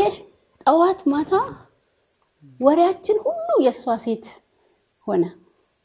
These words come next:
እሷንም እንደውም አወራኋት፣ ያው እንዲህ ነው ብዬ ባልነግራትም «ኢንሻአላህ አንቺ ታገቢያለሽ፣ ያንቺን ልጅ ወል-፣ አቅፌ በቃ የምስምበት ጊዜ ነው» ምናምን አልኳት። ከዛ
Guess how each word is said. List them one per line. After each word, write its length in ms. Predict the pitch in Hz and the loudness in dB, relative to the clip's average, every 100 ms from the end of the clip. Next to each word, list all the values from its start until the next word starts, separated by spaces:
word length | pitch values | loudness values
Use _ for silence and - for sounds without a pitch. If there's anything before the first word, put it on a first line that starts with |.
| _ _ _ _ _ _ _ _ _ 180 | _ _ _ _ _ _ _ _ _ -20
እሷንም 380 | - 240 240 240 | -6 -4 -2 -2
እንደውም 320 | 240 370 285 175 | 4 6 6 2
አወራኋት፣ 440 | 208 214 190 175 175 | -2 -2 -2 -4 -4
ያው 120 | 190 | -4
እንዲህ 260 | 202 196 214 | -4 -2 -2
ነው 120 | 190 | -2
ብዬ 140 | 190 202 | -4 -8
ባልነግራትም 580 | 220 226 277 269 381 - 277 262 254 247 | -10 -12 -10 -8 -8 -8 -16 -20 -20 -20
«ኢንሻአላህ 680 | - - 302 277 285 311 - | -18 -10 -6 -4 0 0 -2
አንቺ 200 | 247 - | -8 -8
ታገቢያለሽ፣ 680 | 254 247 269 269 285 302 330 | -6 -2 2 2 2 0 -2
ያንቺን 360 | 240 226 - 220 | -4 -4 -4 0
ልጅ 180 | 226 220 233 233 269 | 0 2 2 4 4
ወል-፣ 220 | 233 220 220 247 240 - 254 | 4 0 -2 -6 -10 -2 2
አቅፌ 320 | 233 277 - 359 | 4 2 6 6
በቃ 200 | 226 - 190 | 6 2 -2
የምስምበት 760 | 214 214 220 214 214 214 220 214 | -2 -4 -4 -4 -2 0 0 -2
ጊዜ 200 | 196 208 196 | -4 -2 0
ነው» 100 | 196 | -2
ምናምን 360 | 196 202 190 - | -4 -4 -6 -6
አልኳት። 380 | 175 - 180 - _ _ _ _ _ _ _ _ _ | -10 -12 -14 -16 _ _ _ _ _ _ _ _ _
ከዛ 140 | 226 | -4